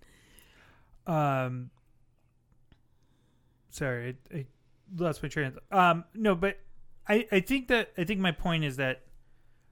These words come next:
Speaker 2: I think the number of people who have negative thoughts and feelings towards the transgender community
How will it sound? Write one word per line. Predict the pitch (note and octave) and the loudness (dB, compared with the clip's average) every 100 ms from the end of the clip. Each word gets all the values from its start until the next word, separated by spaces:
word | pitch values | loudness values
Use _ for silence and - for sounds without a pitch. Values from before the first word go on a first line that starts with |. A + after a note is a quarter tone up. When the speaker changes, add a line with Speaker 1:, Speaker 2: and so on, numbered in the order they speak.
| _ - | _ -2
Speaker 2:
I | D#3+ | 0
think | E3 G3+ | 0 0
the | A3 | 0
number | F#3 F#3 G3+ A3+ | 2 2 4 2
of | G#3 F3+ - | 4 0 -2
people | - E3+ E3+ D3+ | -4 -2 0 -2
who | D#3 D3+ C#3+ C#3 - _ | -2 -2 -2 -6 -16 _
have | - D3+ C3+ C3 B2+ B2 - _ | -2 0 2 2 -2 -10 -20 _
negative | E3+ C#3+ D3+ E3 E3 D3+ C#3+ | -4 0 0 0 0 -2 -6
thoughts | - D3 C#3 D3+ | 0 0 0 -6
and | B2+ | -8
feelings | C#3+ C3 C3 B2 - | -6 -4 -6 -10 -8
towards | C#3+ C3+ C3 | -6 -6 -8
the | |
transgender | B2 - C3 C3+ B2+ B2+ | -10 -8 -8 -6 -8 -8
community | C#3+ B2+ B2 B2+ | -8 -10 -10 -12